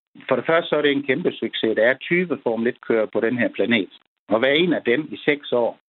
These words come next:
det er en succes. Men ja, han har måske ikke kunne vise det, som han egentlig kan. Men, men, øh, det er der virkelig også andre i Formel et, hvis man kigger historisk, der ikke har, ja, haft held til at være på det rigtige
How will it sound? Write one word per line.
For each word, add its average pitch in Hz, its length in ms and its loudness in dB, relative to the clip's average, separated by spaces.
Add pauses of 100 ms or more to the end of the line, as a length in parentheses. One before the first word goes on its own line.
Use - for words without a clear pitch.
(420)
det 147 60 2
er 147 60 4
en 143 160 -2
succes. 110 320 -2 (760)
Men 120 320 0 (520)
ja, 139 220 2 (200)
han 131 180 2
har 135 80 0
måske 151 380 2
ikke 160 220 -2
kunne 139 220 0
vise 170 280 0 (160)
det, 143 180 0 (140)
som 110 220 -2
han 123 140 2
egentlig 139 380 2 (280)
kan. 127 140 2 (520)
Men, 120 320 2
men, 117 100 0 (120)
øh, 113 140 2 (100)
det 147 140 2
er 143 60 2
der 139 80 2
virkelig 139 320 0
også 131 220 0
andre 117 360 2
i 117 180 -2
Formel 107 300 0
et, 135 80 -4
hvis - 180 -10
man 107 140 0
kigger 113 220 0 (100)
historisk, 123 440 0
der 98 100 4
ikke 135 220 -4
har, 95 140 -4 (1000)
ja, 110 80 2 (140)
haft - 180 -8
held 135 260 0
til 123 60 0
at 107 120 0
være 135 240 2
på 135 80 -2
det 113 140 0
rigtige 127 420 -2